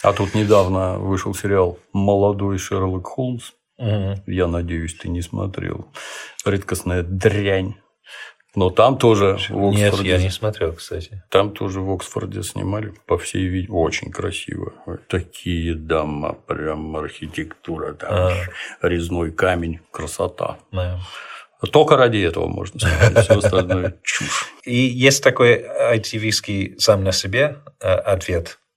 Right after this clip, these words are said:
Speaker 2: Э, Гранчестер называется. А Гранчестер — это городок,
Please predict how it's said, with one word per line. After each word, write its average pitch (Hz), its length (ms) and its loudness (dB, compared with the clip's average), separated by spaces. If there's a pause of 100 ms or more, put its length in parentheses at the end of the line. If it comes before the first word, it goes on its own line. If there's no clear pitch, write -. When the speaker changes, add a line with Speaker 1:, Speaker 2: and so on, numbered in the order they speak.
(160)
Speaker 2:
Э, 90 320 2
Гранчестер 101 680 2
называется. - 520 -10 (280)
А - 80 -4
Гранчестер — 107 560 2
это 80 100 -12
городок, 95 540 0